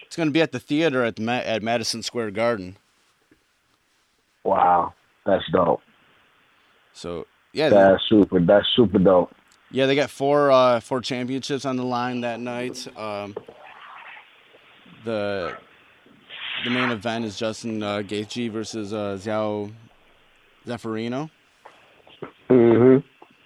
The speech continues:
Speaker 1: And then, uh, for the welterweight, it's, uh, John Fitch versus Jake Shields. Then bantamweights, Marlon Moraes versus, uh, Joseph Naldo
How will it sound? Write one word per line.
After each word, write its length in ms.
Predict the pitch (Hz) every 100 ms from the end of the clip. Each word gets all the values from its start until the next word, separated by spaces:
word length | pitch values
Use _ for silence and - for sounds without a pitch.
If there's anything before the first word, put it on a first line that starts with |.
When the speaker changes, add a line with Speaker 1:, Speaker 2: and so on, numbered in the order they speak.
| _ _ _ _ _ _
Speaker 1:
And 100 | 107
then, 200 | 120 117
uh, 200 | 113 107
for 140 | 101 120
the 80 | 104
welterweight, 680 | 107 113 131 120 120 117 - -
it's, 220 | 101 95
uh, 120 | 123 107
John 260 | 113 107
Fitch 320 | 101 110 104 -
versus 240 | 113 104
Jake 220 | 110 110
Shields. 560 | 92 107 101 101 110 - - - - - -
Then 240 | 117 113 92
bantamweights, 640 | 110 117 113 113 110 101
Marlon 360 | 113 110 113 107
Moraes 440 | 104 101 110 107
versus, 520 | 107 101 - 98 95
uh, 200 | 110 98
Joseph 560 | 92 110 104 120 107 95
Naldo 480 | 98 101 110 107